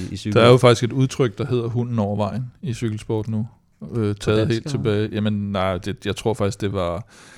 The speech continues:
Speaker 2: tilbage i Indurain og Pantanis tid, fordi der netop skete, eller
Speaker 1: Ja.
Speaker 2: <clears throat> Pantani, tror jeg, kom ud for det på en, en nedkørsel engang, eller også var det en bil, det kan jeg ikke huske. Men Indurain talte altid om hunden over vejen, som det her med, ja, ja, det ser ud som om, jeg er sikker nu på vej mod min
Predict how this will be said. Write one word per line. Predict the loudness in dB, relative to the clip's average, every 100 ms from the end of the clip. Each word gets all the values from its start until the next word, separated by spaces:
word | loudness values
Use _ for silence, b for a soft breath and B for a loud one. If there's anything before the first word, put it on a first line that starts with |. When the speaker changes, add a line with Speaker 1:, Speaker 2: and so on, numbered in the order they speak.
| B
Speaker 2:
tilbage | -10 -6 -4 -4
i |
Indurain | -4 -4 -4 -4 -2 -2
og | -2
Pantanis | -4 -2 -2 -4 -6
tid, | -8 -8
fordi | -6 -8
der | -6
netop | -6 -6 -8
skete, | -6 -6 -4
eller | -6 -8 -10 B -4 2 8 12
Speaker 1:
Ja. | 12 12 8
Speaker 2:
<clears throat> |
Pantani, | 4 2 4 4 2
tror | 0
jeg, | -2
kom | -2 -2
ud | -2 0
for | 0
det | 0 -2
på | -4 -2
en, |
en | -4 -4 -4 -2
nedkørsel | -4 -4 -6 -4 -4
engang, | -4 -6
eller | -8
også | -8
var |
det | -8
en | -8
bil, | -8
det | -10
kan | -10
jeg | -8
ikke | -8
huske. | -10 -6
Men | -4
Indurain | 0 2 2 2
talte | 2 2 2
altid | -2 -4 -4
om | -2
hunden | -2 -2 -2
over | -2
vejen, | -2 -4 -8 B B B -8
som | -4 -2
det | 0
her | 0
med, | 0 -2 -4 -10 _
ja, | 0 4
ja, | 4 2 -2
det | -2
ser | 2
ud | 2
som | 2
om, | 0 2
jeg | -2
er | -2
sikker | -2 -2 0
nu | -2
på | -2 0
vej | 0 0
mod | -2
min | 0 0 -2